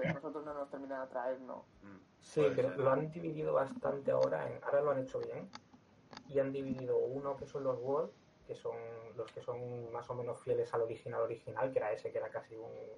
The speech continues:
Speaker 3: un Tamagotchi, y los Story, que son más J R P G. Pero es que, claro, es que al principio hicieron el primero que era eso, que era trasladar el espíritu de Tamagotchi que tenía eso a un juego, y quedó medianamente bien.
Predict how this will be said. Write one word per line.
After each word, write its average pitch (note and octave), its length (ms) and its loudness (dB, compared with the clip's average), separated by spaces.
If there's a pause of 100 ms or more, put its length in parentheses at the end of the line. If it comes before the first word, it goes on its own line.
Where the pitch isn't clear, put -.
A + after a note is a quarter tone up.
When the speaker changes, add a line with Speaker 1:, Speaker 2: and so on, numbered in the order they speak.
(380)
Speaker 3:
un C3 100 -10
Tamagotchi, - 520 -4 (1400)
y D3+ 160 -4
los B2+ 180 6
Story, B2 400 0
que B2 80 2
son A#2 220 -2
más A2+ 260 0
J A2+ 240 0
R - 140 0
P - 180 -6
G. G#2 140 -6 (880)
Pero A2 220 4
es G#2+ 100 0
que, A#2+ 120 0
claro, A2+ 200 4
es - 60 -2
que A#2 80 2
al - 60 2
principio B2+ 360 -2
hicieron A#2+ 340 2
el A2 140 -6
primero B2 340 4
que B2 80 4
era A2 340 2 (220)
eso, C3+ 240 0
que A#2+ 140 2
era A#2+ 180 2 (300)
trasladar A2+ 400 2
el B2 100 4
espíritu B2 440 -4
de A2 120 2
Tamagotchi A2 560 -2
que A2+ 120 -4
tenía A2+ 340 -2
eso A2 460 -2
a A#2 40 -2
un A2+ 160 -4
juego, B2 380 4
y B2+ 80 -8
quedó A#2 380 4
medianamente A#2 500 -2
bien. C3+ 260 0